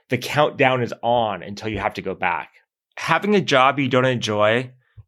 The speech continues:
is a pretty miserable experience. And it's even more miserable if you feel like there's nothing you can do about it. If there's no way you can stop working, then you'll be spending all your time in this miserable job forever.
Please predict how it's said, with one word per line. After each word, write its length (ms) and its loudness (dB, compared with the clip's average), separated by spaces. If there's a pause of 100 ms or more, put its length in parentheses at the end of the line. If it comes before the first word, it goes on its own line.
(180)
is 160 2
a 60 0
pretty 280 2
miserable 480 0
experience. 840 -8 (680)
And 140 4
it's 140 0
even 180 4
more 240 0
miserable 760 0
if 140 -2
you 80 2
feel 340 0
like 360 2
there's 200 0
nothing 600 0
you 140 -4
can 160 0
do 160 -2
about 260 -4
it. 140 -10 (1080)
If 160 0
there's 200 2
no 220 2
way 160 4
you 80 2
can 160 0
stop 260 -2
working, 560 -6 (260)
then 140 4
you'll 80 2
be 120 2
spending 320 -2 (100)
all 160 4
your 140 4
time 600 2 (100)
in 200 2
this 180 2
miserable 480 0
job 380 2
forever. 680 -8